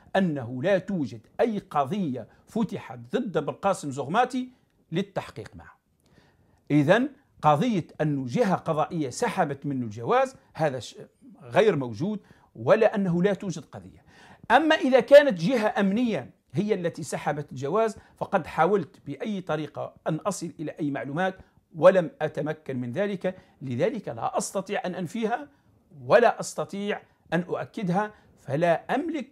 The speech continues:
معطيات أنه في جهة أمنية سحبت جواز سفر بالقاسم زغماتي. وأنا وإن كنت لا أعتقد أنه سيحدث هذا الأمر بهذه الطريقة،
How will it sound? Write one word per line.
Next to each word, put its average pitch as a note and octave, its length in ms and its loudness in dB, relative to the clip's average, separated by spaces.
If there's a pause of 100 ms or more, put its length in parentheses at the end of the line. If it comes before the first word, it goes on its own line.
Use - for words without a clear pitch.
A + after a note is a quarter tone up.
(140)
معطيات F3 580 0 (340)
أنه F#3+ 180 2
في D#3+ 160 -6
جهة D#3 340 -4
أمنية F3 380 -4 (160)
سحبت D3+ 520 -4 (220)
جواز C#3 680 -2
سفر C3+ 480 -4 (180)
بالقاسم B2 600 -6 (220)
زغماتي. - 440 -16 (340)
وأنا B3 580 6
وإن G#3 260 -2
كنت B3+ 360 -2
لا - 180 4
أعتقد G#3+ 500 -2
أنه F#3 160 0
سيحدث D3 580 -2
هذا D3 200 -2
الأمر F3 400 0 (240)
بهذه D3 400 -2
الطريقة، C#3 580 -6